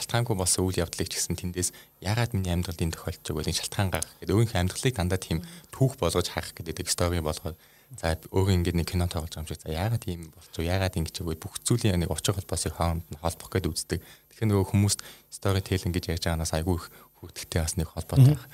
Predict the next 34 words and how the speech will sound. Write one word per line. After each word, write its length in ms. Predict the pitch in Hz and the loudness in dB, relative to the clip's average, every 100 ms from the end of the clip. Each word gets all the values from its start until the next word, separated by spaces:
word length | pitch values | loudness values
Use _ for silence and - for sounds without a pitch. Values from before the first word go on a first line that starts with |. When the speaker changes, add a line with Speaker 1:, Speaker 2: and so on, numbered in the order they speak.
| - - | -14 -6
Speaker 1:
Бас 80 | |
таны 240 | - 117 135 | 4 6 6
блогийг 320 | - 113 120 | 6 4 6
уншиж 240 | 85 85 - | 4 2 2
байгаа 160 | 85 - | 0 0
та 140 | 90 85 - - _ | 0 -2 -4 -18 _
нөгөө 240 | - 82 80 104 - - _ _ _ | -2 2 2 0 -8 -18 _ _ _
Coursera 400 | - - - 113 | -12 0 4 4
билүү, 360 | 101 95 110 92 | 4 4 6 6
edX 240 | 95 - - | 4 2 2
дээр 160 | 85 | 2
нөгөө 120 | 82 85 | 4 2
дижитал, 320 | - 135 123 87 | 2 2 2 2
а, 240 | - - - - _ _ _ _ _ | 2 -2 -8 -20 _ _ _ _ _
storytelling 520 | - 90 87 87 87 | -4 0 2 2 2
гэсэн 240 | 85 - 82 | 0 0 0
хичээл 320 | - 90 - - | 2 2 0 -10
авсан 240 | - - 90 | -4 0 0
тухайга 280 | - 82 80 | 0 -2 -2
бичсэн 280 | - - 82 | -2 -2 0
байсан. 360 | 80 82 82 - - _ | 0 0 -2 -4 -18 _
Тэр 120 | 156 | -2
хичээл 360 | 120 - 120 120 | -2 2 2 4
дээр 160 | 110 98 - | 2 2 2
онцлохоор 480 | 90 - - 98 92 | 2 2 2 4 4
ч 80 | - | 4
юм 120 | 92 | 4
уу 80 | 87 | 4
сонирхолтой 400 | 85 82 - 95 | 4 0 2 2
зүйлс 320 | - 87 - - - | 2 2 2 0 -8
юу 140 | 87 87 | -6 -4
гарч 240 | 80 - | -4 -4
ирсэн 220 | - - | -2 -2
бэ? 120 | 82 | -4